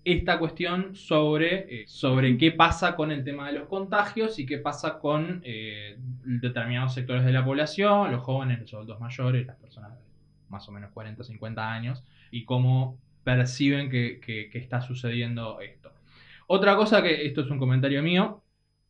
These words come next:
el título de la nota, eh, que está firmada por Leo, por supuesto, es "Estigma, gran parte de la población cree que el alto número de contagios se debe a los jóvenes".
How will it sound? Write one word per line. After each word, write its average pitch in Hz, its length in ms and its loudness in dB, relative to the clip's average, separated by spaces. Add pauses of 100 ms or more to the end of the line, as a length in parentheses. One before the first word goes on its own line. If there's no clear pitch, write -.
(140)
el 147 180 2
título 185 340 8
de 160 140 6
la 160 140 4
nota, 185 520 4
eh, 113 420 -4
que 113 80 -8
está 123 140 -4
firmada 120 280 0
por 135 140 0
Leo, 160 200 6
por 127 140 2
supuesto, 175 460 0
es 143 240 -2
"Estigma, 165 480 -4
gran 147 220 0
parte 147 260 0
de 131 80 -2
la 120 120 0
población 123 540 -4
cree 131 320 2
que 113 140 -6
el 110 100 -8
alto 123 260 -2
número 123 320 -2
de 107 80 -10
contagios 123 480 -6
se 113 80 -14
debe 107 160 -10
a 120 60 -6
los 131 160 -4
jóvenes". 180 460 0